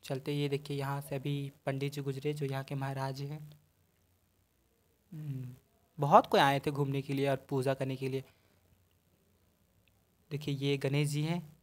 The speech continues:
विघ्नहर्ता, इसमें भी सेम स्ट्रक्चर है। और सभी पूरे आप देख सकते हैं पूरे मंदिर में राम राम लिखा हुआ है, ये अच्छा है।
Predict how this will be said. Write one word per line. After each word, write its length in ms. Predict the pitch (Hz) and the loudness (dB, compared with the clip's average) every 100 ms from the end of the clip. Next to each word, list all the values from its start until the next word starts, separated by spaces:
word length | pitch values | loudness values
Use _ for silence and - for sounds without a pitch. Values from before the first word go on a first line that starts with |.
| _ | _
विघ्नहर्ता, 640 | 135 143 147 147 139 151 151 - _ _ _ _ _ _ _ _ _ _ _ _ 190 180 156 | -4 0 2 2 0 -6 -6 -14 _ _ _ _ _ _ _ _ _ _ _ _ -20 -16 -12
इसमें 320 | 143 147 226 | -10 -4 -2
भी 80 | 233 | -2
सेम 260 | - 208 202 | -4 -4 -4
स्ट्रक्चर 460 | - 170 151 175 | -4 -6 -4 -4
है। 140 | 175 196 | 0 2
और 140 | 196 | 2
सभी 300 | 196 175 208 | 0 -4 -4
पूरे 420 | - 208 208 240 240 - _ | -4 -2 2 0 0 -16 _
आप 120 | - 175 | -2 2
देख 200 | 202 196 | 2 2
सकते 140 | 208 | -2
हैं 100 | 208 | 0
पूरे 140 | 202 | -2
मंदिर 280 | 190 175 185 | 0 -2 -2
में 160 | 202 208 208 | -4 -6 -2
राम 360 | 156 156 170 | 4 4 4
राम 180 | 165 156 | 2 2
लिखा 240 | 139 - | -2 -2
हुआ 160 | 131 131 | -2 -2
है, 100 | 123 - - | -6 -10 0
ये 80 | 208 | 2
अच्छा 320 | 185 - 156 | 2 0 0
है। 240 | 131 - | 0 -4